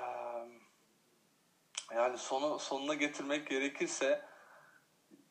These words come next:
günümüzde artık insanların arasındaki iletişim çok bozuldu ve biz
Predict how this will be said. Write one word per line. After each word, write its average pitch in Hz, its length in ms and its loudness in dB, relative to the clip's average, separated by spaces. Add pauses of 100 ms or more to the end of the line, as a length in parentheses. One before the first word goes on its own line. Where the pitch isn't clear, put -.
(1080)
günümüzde 175 440 4
artık 165 300 10
insanların 151 560 6
arasındaki 147 840 2 (680)
iletişim 262 520 -4
çok - 340 -2
bozuldu 110 640 -4
ve 131 280 6 (240)
biz - 280 -4